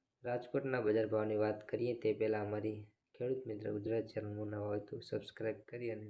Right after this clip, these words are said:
બેલને આઇકનને પ્રેસ કરી રાખજો, જેથી રોજના બજાર ભાવના વીડિયો તમને જોવા મળી જાય. તો મિત્રો, આપણે રાજકોટમાં જીરું, એરંડા,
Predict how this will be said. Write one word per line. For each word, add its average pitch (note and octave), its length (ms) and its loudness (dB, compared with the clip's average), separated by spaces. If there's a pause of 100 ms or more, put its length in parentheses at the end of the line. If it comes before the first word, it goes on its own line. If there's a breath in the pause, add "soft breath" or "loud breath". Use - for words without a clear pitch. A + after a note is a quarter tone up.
(140)
બેલને A2 320 -2
આઇકનને G2+ 360 -4 (100)
પ્રેસ G#2 340 -16
કરી G#2 160 -8
રાખજો, G#2 380 -4 (680)
જેથી A#2+ 260 -2
રોજના B2 400 2
બજાર G#2+ 260 6
ભાવના G#2 260 -2
વીડિયો G#2+ 380 2
તમને G#2 260 -2
જોવા G#2 360 -2 (640)
મળી B2 200 -2
જાય. A2+ 220 2
તો A2 120 -4
મિત્રો, A#2+ 400 4
આપણે B2 560 4 (400)
રાજકોટમાં B2 760 -2
જીરું, A#2 360 6
એરંડા, A2 720 2